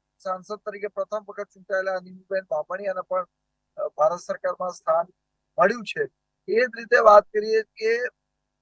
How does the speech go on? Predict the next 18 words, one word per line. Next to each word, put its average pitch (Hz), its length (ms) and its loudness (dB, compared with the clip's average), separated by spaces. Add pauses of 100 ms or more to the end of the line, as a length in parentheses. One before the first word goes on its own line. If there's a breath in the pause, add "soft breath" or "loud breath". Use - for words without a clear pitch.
(300)
જે 196 140 4
પી 247 200 -2
નડ્ડા 208 420 4
કે 208 180 -2
જે 254 400 -4
ગુજરાતમાંથી 208 840 -2
રાજ્યસભાનું 185 720 -4
પ્રતિનિધિત્વ 196 380 -10
કરી 247 340 -4
રહ્યા 180 200 4
છે, 156 240 -14 (480)
એ 190 140 2
પણ 262 220 6 (120)
મૂળ 214 380 -4 (220)
રાજ્યસભાનું 190 760 0
પ્રતિનિધિત્વ 196 360 -8
કરે 220 240 -2
છે, 175 200 -14